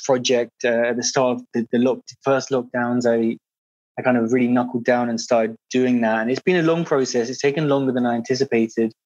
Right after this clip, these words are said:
but it's due to be published now, I guess, uh, end of summer this year. And it's just, it moves through the five-step launch system that we move through on behalf of our clients and gives, gives examples and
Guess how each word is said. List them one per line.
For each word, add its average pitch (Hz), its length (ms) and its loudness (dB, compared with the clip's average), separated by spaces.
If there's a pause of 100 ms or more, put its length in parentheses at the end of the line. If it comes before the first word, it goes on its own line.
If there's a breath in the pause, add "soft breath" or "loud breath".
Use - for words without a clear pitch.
but 123 320 2
it's 135 240 -2
due 139 240 0
to 135 100 -6
be 123 120 2
published 127 480 0
now, 120 400 0 (180)
I - 20 0
guess, 139 380 -2
uh, 110 400 0 (180)
end 127 180 -2
of 117 80 -4
summer 127 580 0 (180)
this 139 400 0
year. 143 420 2 (260)
And 135 200 2
it's 139 180 -2
just, 151 240 -2
it 151 120 2
moves 147 400 2
through 147 420 0 (500)
the 127 100 2
five-step 131 500 -2
launch 127 280 -2
system 127 480 0
that 123 80 2
we 131 180 0
move 135 260 0
through 139 140 0
on 139 100 0
behalf 127 320 -2
of 135 80 -2
our 123 80 -4 (120)
clients 135 340 0
and 117 140 -2
gives, 117 320 -2 (100)
gives 110 140 0
examples 120 720 0
and 104 200 -2